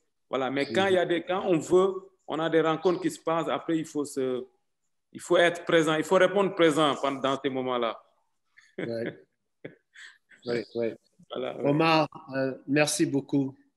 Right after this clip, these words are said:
Speaker 1: Merci
Speaker 2: Et
Speaker 1: à
Speaker 2: ça
Speaker 1: vous,
Speaker 2: me,
Speaker 1: hein.
Speaker 2: ça me fait plaisir de, de te rencontrer et j'espère qu'on se rencontre plus tard dans la vie.
Speaker 1: Plus tard, oui, bien sûr, bien sûr. Je l'espère aussi. Et puis, je vous salue tous.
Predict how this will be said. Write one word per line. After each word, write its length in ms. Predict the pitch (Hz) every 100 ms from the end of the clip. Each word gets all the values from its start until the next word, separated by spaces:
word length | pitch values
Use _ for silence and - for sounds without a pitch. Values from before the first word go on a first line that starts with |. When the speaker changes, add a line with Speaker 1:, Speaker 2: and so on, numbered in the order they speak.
| _ _ _ -
Speaker 1:
Merci 260 | 139 120
Speaker 2:
Et 40 | 175
Speaker 1:
à 100 | 165
Speaker 2:
ça 160 | 151
Speaker 1:
vous, 60 | 165
Speaker 2:
me, 40 | 139
Speaker 1:
hein. 60 | 143 - _ _ 156 - _
Speaker 2:
ça 200 | _ -
me 40 | 131
fait 160 | 143
plaisir 360 | 135 147 135 147
de, 220 | 127 127
de 180 | 127 127
te 140 | 127 131
rencontrer 800 | 120 135 131 123 - 143 143
et 40 | 120
j'espère 440 | 123 - - 131
qu'on 100 | 127
se 160 | 117 -
rencontre 760 | 127 - 131 120 - 117 113 113 _ _ _
plus 160 | - 156
tard 240 | 156 131
dans 140 | 123 120
la 120 | 113
vie. 300 | 107 117 113
Speaker 1:
Plus 160 | 165 156
tard, 280 | 175 160 147
oui, 160 | 151 147
bien 200 | 147 147
sûr, 420 | - 147 135 123
bien 120 | 147
sûr. 360 | 139 - 156 139
Je 120 | 143
l'espère 320 | 156 156 175
aussi. 240 | 170 - 180
Et 80 | 160
puis, 180 | 175 156 _
je 80 | -
vous 140 | 160 160
salue 300 | 185 185 185
tous. 460 | 180 208 - -